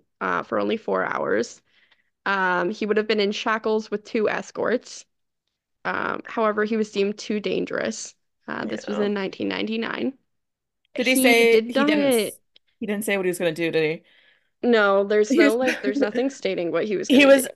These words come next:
Speaker 2: he was probably going out to meet with, like, past cellmates so he could, like, plan the warden's m-, daughter's murder.
Speaker 1: He, he was gonna plan everybody's daughter's murder.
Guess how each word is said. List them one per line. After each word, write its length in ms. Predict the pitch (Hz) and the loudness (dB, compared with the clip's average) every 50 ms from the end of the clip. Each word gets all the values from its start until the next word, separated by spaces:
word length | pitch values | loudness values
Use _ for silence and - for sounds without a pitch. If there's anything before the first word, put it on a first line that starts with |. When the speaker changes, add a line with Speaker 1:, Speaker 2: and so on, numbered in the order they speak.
| - | 0
Speaker 2:
he 140 | - 262 269 | 4 6 8
was 140 | 269 269 262 | 8 6 6
probably 320 | 277 - 196 190 214 226 | 4 4 6 6 6 6
going 340 | 277 262 285 294 285 285 254 | 6 8 8 8 8 8 6
out 260 | 214 185 190 190 - | 6 4 4 4 2
to 100 | - - | 0 -2
meet 260 | 214 185 175 175 151 - | -2 -2 -2 -4 -2 -2
with, 160 | 170 170 - | -2 -2 0
like, 220 | 170 165 160 - | -2 -2 -2 -4
past 340 | - 160 147 156 160 - - | -2 0 0 0 0 -2 -4
cellmates 440 | - 143 139 143 151 143 139 104 - | -2 -2 -2 -2 -4 -6 -8 -6 -4
so 160 | - 175 160 | -2 -2 -2
he 120 | 180 180 | -2 -4
could, 220 | 165 - 175 165 - | -10 -8 -6 0 0
like, 160 | 165 151 - | 0 0 -2
plan 320 | - - 175 151 151 151 151 | -4 -2 0 0 0 0 -2
the 80 | 165 | -4
warden's 560 | 180 165 156 156 147 143 143 135 139 147 175 - | -4 -2 0 2 2 2 0 -2 -6 -8 -10 -10
m-, 120 | 160 151 - _ _ - - - | -14 -14 -14 _ _ -12 -2 2
daughter's 400 | 170 156 151 147 151 165 165 180 | 4 4 6 6 4 0 -2 -4
murder. 460 | 151 143 143 143 147 151 151 165 208 208 208 - _ _ _ _ _ _ _ _ _ _ _ _ _ _ _ _ _ _ _ _ _ _ _ _ _ _ _ _ _ - _ - | -10 -8 -8 -4 -2 -2 -2 -2 -2 -6 -18 -20 _ _ _ _ _ _ _ _ _ _ _ _ _ _ _ _ _ _ _ _ _ _ _ _ _ _ _ _ _ -18 _ -10
Speaker 1:
He, 220 | 269 262 285 - _ _ _ _ _ - | -8 -8 -8 -12 _ _ _ _ _ -6
he 160 | 294 285 320 | -2 0 2
was 160 | 339 381 320 | 2 2 2
gonna 180 | - 285 247 220 | 2 0 0 0
plan 260 | 226 - 226 196 190 175 | 0 0 0 0 0 0
everybody's 520 | - 175 175 180 170 170 175 175 175 175 | 0 -2 -2 -2 -2 -2 -2 -2 -4 -4
daughter's 380 | - 190 170 160 175 170 185 - | -4 -4 -4 -2 -4 -6 -6 -6
murder. 460 | 185 180 175 180 185 185 190 214 | -4 -4 -2 -2 -2 -2 -4 -6